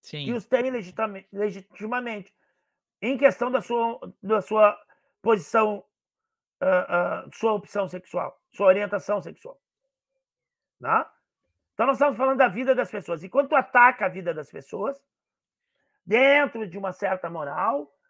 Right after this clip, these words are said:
Speaker 2: condenando, sendo raivoso,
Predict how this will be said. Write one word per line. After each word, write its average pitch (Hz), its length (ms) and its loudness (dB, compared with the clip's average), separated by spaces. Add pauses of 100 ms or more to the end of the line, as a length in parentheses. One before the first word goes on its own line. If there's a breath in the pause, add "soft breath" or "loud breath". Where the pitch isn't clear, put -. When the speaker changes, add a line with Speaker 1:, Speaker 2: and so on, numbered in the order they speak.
(280)
Speaker 2:
condenando, 240 1040 -2 (540)
sendo 240 440 -4
raivoso, 202 920 -2